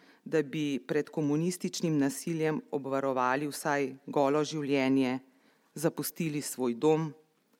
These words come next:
pogosto tudi svojo družino. Potrebna bi bila tudi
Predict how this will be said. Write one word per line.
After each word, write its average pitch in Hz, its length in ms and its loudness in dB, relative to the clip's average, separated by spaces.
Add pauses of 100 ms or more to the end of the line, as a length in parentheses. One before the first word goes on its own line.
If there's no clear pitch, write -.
(160)
pogosto 151 500 4
tudi 151 280 -6
svojo 135 440 2
družino. 131 640 -2 (2250)
Potrebna 180 840 6
bi 156 180 -6
bila 151 320 2
tudi 160 480 -2